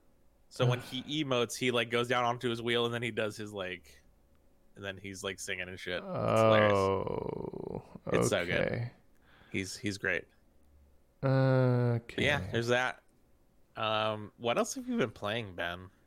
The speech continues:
Speaker 1: Anyways.
Speaker 2: Uh, well, you and I have been playing some Overwatch on stream and some Call of Duty 'cause the new season's out. Um,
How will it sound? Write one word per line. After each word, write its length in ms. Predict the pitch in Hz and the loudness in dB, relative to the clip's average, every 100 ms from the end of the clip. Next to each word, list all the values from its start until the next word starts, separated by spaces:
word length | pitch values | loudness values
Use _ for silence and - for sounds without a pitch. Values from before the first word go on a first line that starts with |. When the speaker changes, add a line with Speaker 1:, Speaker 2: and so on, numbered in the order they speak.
| _ _ _ | _ _ _
Speaker 1:
Anyways. 600 | 101 95 85 82 87 - - _ _ _ - | -8 -6 -6 -6 -10 -16 -20 _ _ _ 6
Speaker 2:
Uh, 520 | 120 113 113 113 113 - - - _ _ _ _ _ | 10 10 12 10 10 6 -6 -20 _ _ _ _ _
well, 200 | 127 123 | 8 10
you 140 | 123 | 10
and 100 | 131 | 10
I 80 | 127 | 12
have 120 | 127 | 10
been 140 | 123 123 | 8 4
playing 280 | - 120 | 6 4
some 160 | 113 - | 4 2
Overwatch 760 | 107 117 113 113 113 117 - - | 6 8 10 10 12 10 6 2
on 180 | 113 110 | 2 2
stream 560 | - 123 110 110 110 - | 0 4 6 6 4 4
and 340 | 107 107 104 | 4 4 2
some 200 | - 104 | 0 -4
Call 260 | - 101 98 | 2 4 4
of 80 | |
Duty 360 | 101 143 143 139 | 10 10 12 8
'cause 120 | 127 | 6
the 80 | 120 | 4
new 140 | 113 | 4
season's 440 | 110 - 113 113 110 | 6 4 4 6 10
out. 380 | 110 113 - - - - - - - - | 12 12 6 -6 -20 -20 -20 -20 -20 0
Um, 600 | 110 110 107 104 101 98 | 6 8 8 6 4 0